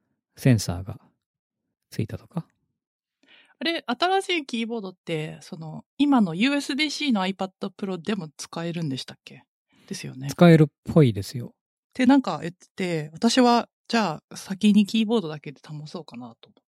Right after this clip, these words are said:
Speaker 2: て。
Speaker 1: うん。でもあれ確かまだ五月ぐらいまで出ないんですよね。
Speaker 2: そうですね。<laughs> 普段だったらなんか、あ、なんかデモ機とかあんのかなと思って、こ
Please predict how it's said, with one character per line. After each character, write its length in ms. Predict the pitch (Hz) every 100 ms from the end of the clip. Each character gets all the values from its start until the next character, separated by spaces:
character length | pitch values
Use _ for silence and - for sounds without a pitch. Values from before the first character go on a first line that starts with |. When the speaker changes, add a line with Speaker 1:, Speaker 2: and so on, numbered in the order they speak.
| _
Speaker 2:
て。 160 | _ _ -
Speaker 1:
う 40 | 139
ん。 360 | 113 107 104 _ _ _ _ _ _ _ _ _ _ _ _ -
で 80 |
も 80 | 180
あ 60 | 131
れ 60 |
確 180 | 156 220
か 80 | -
ま 100 | 143
だ 100 | 120
五 120 | 113
月 220 | 135 156
ぐ 40 | 175
ら 60 |
い 20 | 110
ま 100 | 98
で 20 |
出 80 | 107
な 60 |
い 40 | 104
ん 20 |
で 60 | -
す 60 |
よ 60 | 117
ね。 180 | 147 _ _ _ _ _ _
Speaker 2:
そ 180 | - 214
う 40 |
で 60 | 131
す 160 | -
ね。 160 | 139 - _ _
<laughs> 1000 | - 214 175 196 196 147 156 151 123 113 _ _ _ _ _ _ _ _ _
普 160 | -
段 220 | 269 226
だ 80 | 160
っ 40 | 156
た 200 | - 139
ら 100 | 143
な 100 | 143
ん 60 |
か、 240 | 135 156 156
あ、 80 | -
な 100 | -
ん 20 | 165
か 100 | 139
デ 140 | 156
モ 160 | 185 196
機 100 | -
と 140 | 156
か 160 | 147 151
あ 20 |
ん 60 |
の 100 | 143
か 140 | 139 143
な 200 | 143 139
と 120 | -
思 100 | 131
っ 20 |
て、 280 | - -
こ 100 | 139